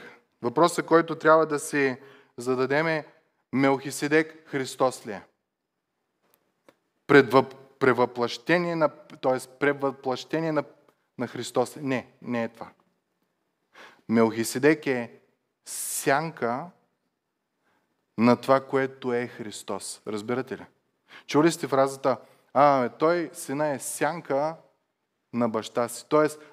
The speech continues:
бе, той наподобява леко там на баща си, обаче баща му е номер едно, или пък обратното. Бащата е сянка на сина.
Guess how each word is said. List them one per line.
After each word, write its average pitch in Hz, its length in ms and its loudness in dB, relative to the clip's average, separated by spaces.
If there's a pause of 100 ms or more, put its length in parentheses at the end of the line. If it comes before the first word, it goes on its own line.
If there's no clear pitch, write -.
бе, - 100 -6
той 220 240 4
наподобява 170 880 0
леко 175 340 -2
там 147 420 -2
на 127 140 -2
баща 127 360 -2
си, - 180 -12
обаче 131 580 0
баща 113 400 -6
му 120 160 -2
е 113 60 -2
номер 113 300 -2
едно, 110 280 -2
или 135 100 -4
пък 151 180 -8
обратното. 180 540 -2 (380)
Бащата 143 480 2
е 117 100 -4
сянка 160 760 -2
на 127 200 -4
сина. 135 380 -4